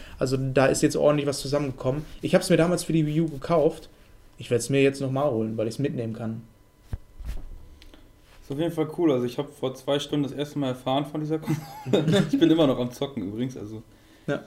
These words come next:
Speaker 2: äh, und bin sehr begeistert.
Speaker 1: Eigentlich für dich nur, äh, ähm, die Haupt-, also ich hab jetzt die schwarze, ähm, die eigentliche Konsole, oder die, die in meiner Werbung gezeigt wird, ist die mit einem blauen und einem orangen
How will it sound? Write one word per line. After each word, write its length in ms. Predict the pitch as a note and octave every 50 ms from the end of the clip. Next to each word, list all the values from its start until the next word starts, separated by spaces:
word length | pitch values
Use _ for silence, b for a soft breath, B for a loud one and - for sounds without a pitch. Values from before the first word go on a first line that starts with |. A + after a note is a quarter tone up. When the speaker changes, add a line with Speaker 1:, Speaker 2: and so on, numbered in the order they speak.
| -
Speaker 2:
äh, 400 | - A#2+ B2 B2 B2 B2 B2 B2
und 200 | - - B2+ A#2+ A#2+
bin 100 | B2+ C3
sehr 140 | B2 C3 C3
begeistert. 600 | B2+ B2 B2 B2 C3 C3 - - A2 G#2 - - - - - - - - - - - - - - - - B B B B B
Speaker 1:
Eigentlich 440 | - B2+ C3+ D#3 D3+ F#3+ F3+ - -
für 100 | - B2+
dich 220 | D3+ D#3 D#3 -
nur, 280 | D#3+ D#3 D#3 D#3 D3+ -
äh, 300 | - C#3+ C3+ C3+ C3 -
ähm, 200 | C3+ C3+ C3+ C3
die 180 | B2+ C3+ C3 B2
Haupt-, 400 | A2+ - C#3+ E3+ E3 - - -
also 200 | G3 - - C#3
ich 140 | C#3+ C#3+ -
hab 80 | D3+ -
jetzt 180 | D3 C3+ -
die 60 | - C3
schwarze, 560 | - - C3 B2 C3+ D#3 - - G3+ G#3 G3+ B B B B B B B B -
ähm, 460 | E3+ D3 C#3 C3+ C3+ C3 C3 C3 B2+
die 160 | B2 C3 C3+
eigentliche 380 | B2 B2+ D3+ F3 E3 D3+ - D3
Konsole, 640 | - D#3 D3 C#3 C#3+ D3 D#3 D#3+ E3 E3+ F3 E3+ D#3+ - - -
oder 140 | - A#2 G#2+ G#2+
die, 180 | A2+ A2+ A#2+ A#2
die 160 | B2 C3 C#3
in 80 | C3+
meiner 240 | B2+ B2 A#2+ A#2 A2
Werbung 240 | A#2+ A#2+ C3+ C#3+ C#3
gezeigt 340 | C3+ C3 - C#3 C3 C3+ C3+
wird, 100 | C3+ -
ist 160 | C#3 - - -
die 80 | C#3+
mit 140 | C3 C#3 C#3+
einem 200 | D3 C3+ B2+ B2
blauen 480 | A#2+ B2+ B2 B2 C3 C#3+ D3+ D#3 D#3 D#3
und 240 | - - C#3 C3+ D#3
einem 420 | C3+ B2+ B2+ B2 B2 B2 A#2+ A#2+
orangen 420 | - - - D3 D#3 D3 C3 B2+